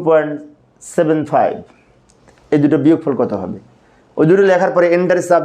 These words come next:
দেওয়ার সাথে সাথে এই যে এইটুকু দেখা যাবে, subtraction, subtraction,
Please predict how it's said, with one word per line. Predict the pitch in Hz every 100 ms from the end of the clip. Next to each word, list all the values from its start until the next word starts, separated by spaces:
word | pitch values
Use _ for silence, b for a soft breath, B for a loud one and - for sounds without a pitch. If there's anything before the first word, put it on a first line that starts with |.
| 147
দেওয়ার | 151
সাথে | 151 151 151
সাথে | 107 95 - _ b b b -
এই |
যে | 131
এইটুকু | 143 139 131
দেখা | 113 104
যাবে, | 98 95 95 _ - - -
subtraction, | 160 156 151 170 - - 113 92 -
subtraction, | 135 117 156 165 160 120